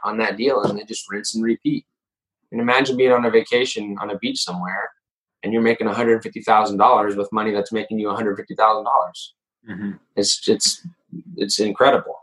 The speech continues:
Speaker 2: You know, I've done a, I've done a lot of episodes. I've talked to a lot of people, people that have six thousand, you know, apartments and banks and whatever. It doesn't matter. But the, the more and more I keep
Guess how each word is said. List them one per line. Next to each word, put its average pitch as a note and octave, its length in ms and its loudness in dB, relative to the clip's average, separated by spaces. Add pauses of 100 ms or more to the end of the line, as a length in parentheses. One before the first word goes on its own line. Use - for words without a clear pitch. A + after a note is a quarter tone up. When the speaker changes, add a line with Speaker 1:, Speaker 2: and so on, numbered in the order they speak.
(180)
Speaker 2:
You E3+ 80 6
know, D#3+ 300 4
I've D3+ 160 2
done E3 180 2
a, D3 200 2
I've C3 200 -4
done D3+ 160 0
a D3+ 80 2
lot C#3 140 4
of B2+ 80 2
episodes. C3+ 440 -2
I've A2+ 120 -4
talked A#2 240 -2
to B2 80 -6
a - 20 -2
lot A2+ 160 0
of A2+ 80 -2
people, A#2 320 -4
people A2 220 -8
that G2+ 80 2
have F#2+ 100 -2
six - 220 0
thousand, A2+ 360 2
you B2 380 -4
know, G#2+ 60 -2
apartments C#3 640 2
and G2+ 220 -6
banks C3 420 0
and D3 300 -10
whatever. C3+ 400 2
It B2+ 60 -16
doesn't B2 240 2
matter. G2+ 280 -4
But D3 160 0 (340)
the, C3+ 320 0 (100)
the C#3+ 140 -2
more E3 340 2
and D#3+ 100 2
more D#3 280 4
I C3 140 4
keep C3 420 -4